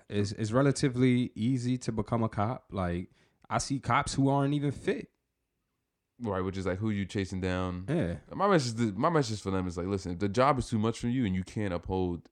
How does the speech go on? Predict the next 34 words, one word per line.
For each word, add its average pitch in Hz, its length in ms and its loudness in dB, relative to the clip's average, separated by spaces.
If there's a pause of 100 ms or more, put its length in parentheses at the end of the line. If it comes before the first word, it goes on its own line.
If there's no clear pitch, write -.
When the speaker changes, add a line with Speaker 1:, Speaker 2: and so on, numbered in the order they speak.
(160)
Speaker 2:
what 90 260 -8
you're 92 80 -8
supposed 87 420 -4
to, 123 220 -6
don't 123 220 -4
do 127 160 -2
it. - 140 -8
There's 113 180 -4
more 135 200 -4
security. - 420 -12 (200)
Speaker 1:
Yeah. 87 200 -6 (300)
Speaker 2:
There's 95 800 2 (600)
other 139 200 2
jobs 127 260 6
that 104 80 0
you 107 80 0
can 113 120 -2
have 87 280 -2 (360)
Speaker 1:
Right. 98 180 0
Speaker 2:
that 85 100 -2
we, 98 420 0
you 92 100 -2
know, 80 300 -2 (460)
that 90 180 -2
don't 101 160 2
require 95 320 2
you 87 60 0
to 85 100 -4
tarnish 85 440 -10
this - 400 -12 (140)
badge 80 380 -6
and 80 140 -10
that 76 120 -12
name. 80 220 -8